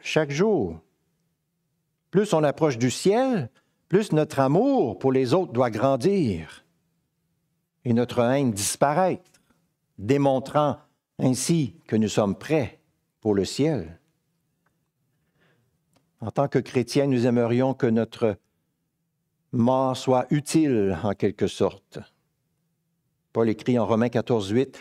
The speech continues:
Si nous vivons, nous vivons pour le Seigneur, et si nous mourons, nous mourons pour le Seigneur. » N'oublions donc jamais que nous pouvons et devons prier jusqu'à notre dernier souffle. Il est possible que notre mort dans la foi soit l'étincelle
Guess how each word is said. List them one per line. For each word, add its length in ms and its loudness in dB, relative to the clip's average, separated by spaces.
Si 200 0
nous 200 2
vivons, 420 2
nous 180 2
vivons 400 0
pour 140 2
le 80 2
Seigneur, 500 2
et 80 0
si 220 -2
nous 140 2
mourons, 420 2
nous 140 2
mourons 400 0
pour 180 0
le 100 2
Seigneur. » 640 -2
N'oublions 400 0
donc 200 0
jamais 400 0
que 100 -8
nous 120 -4
pouvons 420 0
et 100 0
devons 280 0
prier 420 0
jusqu'à 260 0
notre 200 0
dernier 340 0
souffle. 580 -6
Il 140 -2
est 80 0
possible 540 0
que 120 -2
notre 380 0
mort 360 2
dans 140 2
la 140 2
foi 320 0
soit 240 0
l'étincelle 800 0